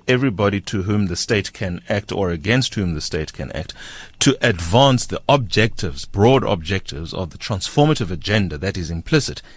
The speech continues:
in the Constitution. Do you want to unpack us the value of that particular clause in the Constitution?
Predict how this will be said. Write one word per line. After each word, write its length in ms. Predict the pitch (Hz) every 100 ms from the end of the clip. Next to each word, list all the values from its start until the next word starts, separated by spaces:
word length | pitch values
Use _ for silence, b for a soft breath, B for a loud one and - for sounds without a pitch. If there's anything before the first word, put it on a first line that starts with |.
| b - -
in 160 | 135 123
the 100 | 104
Constitution. 760 | - 101 - 90 87 82 67 - - - - - - -
Do 80 | 113
you 20 |
want 140 | 147
to 60 | -
unpack 360 | 107 - 127 113
us 140 | 95
the 100 | 90
value 480 | 82 85 110 101 90
of 140 | 87 80
that 160 | 85
particular 380 | - - - 80
clause 320 | - 90 82
in 60 | 76
the 80 | 71
Constitution? 640 | 76 78 - - 73 -